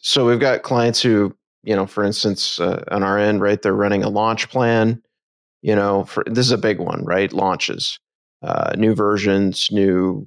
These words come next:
features, new products, whatever it might be. Have, have you seen cold outreach or,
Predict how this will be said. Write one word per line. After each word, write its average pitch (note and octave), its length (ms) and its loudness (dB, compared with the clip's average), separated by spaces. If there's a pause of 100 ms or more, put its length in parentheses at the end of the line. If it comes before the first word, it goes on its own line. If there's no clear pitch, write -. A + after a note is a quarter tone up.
features, F2+ 520 -4
new F2 160 0
products, - 680 -2 (400)
whatever G2 360 0
it - 80 -4
might F#2 200 -2
be. F#2 320 0
Have, A2+ 300 0
have C3 200 0
you C#3+ 80 4
seen E3+ 560 2 (140)
cold C3 280 0
outreach A#2 480 4
or, F#2+ 400 2